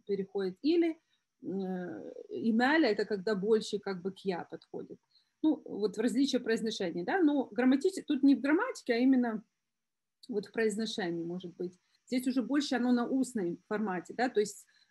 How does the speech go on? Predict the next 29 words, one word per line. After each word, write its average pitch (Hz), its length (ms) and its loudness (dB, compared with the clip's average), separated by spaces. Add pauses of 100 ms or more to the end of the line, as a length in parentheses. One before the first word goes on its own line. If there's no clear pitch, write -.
(200)
ну, 214 100 -10
быва-, 190 340 -8
быва-, 190 420 -8
например, 208 420 -6
идгам 214 420 -2
где-то, 196 480 -2 (400)
э, 185 120 -4
читают 208 360 -2
накис, 247 680 0
да, 208 520 -4
а 196 80 -4
где-то, 226 460 -4 (400)
э, 185 200 -6
идгам, 220 520 -2
э, 190 180 -6
там 202 200 -6
кямель, 190 580 -2
то 233 60 -2
есть 247 240 -6
уже 240 220 -4
таждид 220 520 -4
отличался. 185 640 -8
То 254 60 -6
есть 254 120 -8
вот 262 100 -6
эти 294 180 -2
различия 254 440 -2
в 254 60 -10
предно-, 240 500 -4